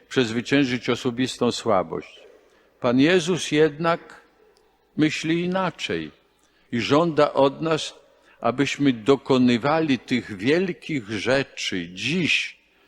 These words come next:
tu i teraz, pozostając w kryzysie, w takiej rodzinie, w jakiej jesteśmy, w takim sąsiedztwie, w takim narodzie,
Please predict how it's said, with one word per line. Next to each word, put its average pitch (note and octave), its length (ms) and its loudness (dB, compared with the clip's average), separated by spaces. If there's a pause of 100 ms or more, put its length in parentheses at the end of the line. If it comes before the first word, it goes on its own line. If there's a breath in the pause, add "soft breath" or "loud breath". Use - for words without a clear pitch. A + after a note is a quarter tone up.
(100)
tu D#3 160 0
i D3 160 -2
teraz, G#2+ 720 -2 (320 soft breath)
pozostając C3 720 0
w - 100 -14
kryzysie, B2 760 -2 (600 soft breath)
w - 80 -20
takiej D3 360 0
rodzinie, C#3+ 440 2
w B2 40 -10
jakiej C#3 300 2
jesteśmy, A2 720 -2
w - 100 -16
takim C3+ 360 0
sąsiedztwie, - 800 -2
w - 60 -10
takim C3+ 380 0
narodzie, A#2+ 520 2